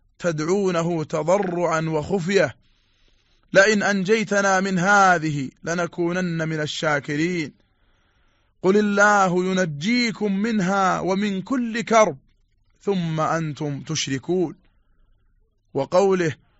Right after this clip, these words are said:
"فإذا ركبوا في الفلك دعوا الله مخلصين له الدين،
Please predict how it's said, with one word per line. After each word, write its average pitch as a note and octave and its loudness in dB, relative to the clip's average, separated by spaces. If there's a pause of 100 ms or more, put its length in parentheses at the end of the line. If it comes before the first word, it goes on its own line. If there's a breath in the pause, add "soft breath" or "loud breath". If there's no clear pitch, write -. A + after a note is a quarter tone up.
"فإذا E3+ 2
ركبوا G3 0
في F#3 -2
الفلك F#3 -2 (500)
دعوا G3 6
الله F3 2
مخلصين E3 -2
له D#3 -2
الدين، D3+ -4